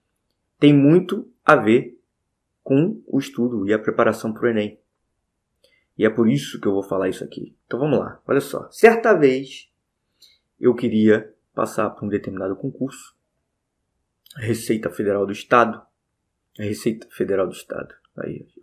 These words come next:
falei besteira. A Receita Estadual. A Receita Estadual do Rio de Janeiro. E aí, o que acontece? Eu tinha pouquíssimo tempo pra estudar. Pra ser mais exato, eu tinha um mês e meio.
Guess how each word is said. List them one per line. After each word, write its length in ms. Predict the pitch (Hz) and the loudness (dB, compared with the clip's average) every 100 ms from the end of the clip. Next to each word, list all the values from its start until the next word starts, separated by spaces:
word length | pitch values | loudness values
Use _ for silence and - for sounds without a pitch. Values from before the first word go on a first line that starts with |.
| - | -12
falei 160 | 90 | -8
besteira. 400 | 92 90 - - - | -6 -6 -8 -12 -8
A 60 | 104 | -2
Receita 500 | 110 - 139 - 110 | -2 2 2 2 -2
Estadual. 760 | - 120 113 107 113 127 - _ _ _ _ _ _ _ _ - | 0 0 4 6 6 4 -4 _ _ _ _ _ _ _ _ -20
A 60 | - | -16
Receita 320 | 120 - 110 | -8 -6 -6
Estadual 520 | 110 - 131 117 123 | -6 2 4 8 8
do 80 | 117 | 6
Rio 160 | 107 104 | 2 -4
de 80 | 92 | -6
Janeiro. 460 | 95 98 113 - _ _ - _ _ _ - | -4 -2 -2 -4 _ _ -20 _ _ _ -8
E 140 | 117 | 2
aí, 380 | 139 190 208 - _ _ | 4 6 2 -8 _ _
o 40 | - | -4
que 80 | |
acontece? 720 | 151 135 110 - 104 - - _ _ _ _ _ _ _ _ _ _ _ _ _ _ | 0 0 -2 -6 -8 -14 -20 _ _ _ _ _ _ _ _ _ _ _ _ _ _
Eu 140 | 170 175 | 6 8
tinha 180 | 190 | 6
pouquíssimo 500 | - 151 151 180 180 | 4 0 -2 -8 -8
tempo 240 | 127 120 107 | -4 -4 -4
pra 120 | - | -8
estudar. 460 | - - 110 110 _ _ _ _ _ _ _ _ - | -8 -10 -10 -10 _ _ _ _ _ _ _ _ -8
Pra 100 | 107 | -8
ser 160 | 107 123 | -2 2
mais 180 | 120 | 2
exato, 400 | 123 - 135 139 | 2 4 2 2
eu 60 | 120 | -4
tinha 480 | - - 139 131 - _ _ _ | -4 -2 0 -2 -6 _ _ _
um 160 | 226 262 | 6 6
mês 440 | 185 151 160 143 | 6 4 0 -2
e 80 | 170 | -4
meio. 480 | 120 101 90 82 | -2 -4 -6 -12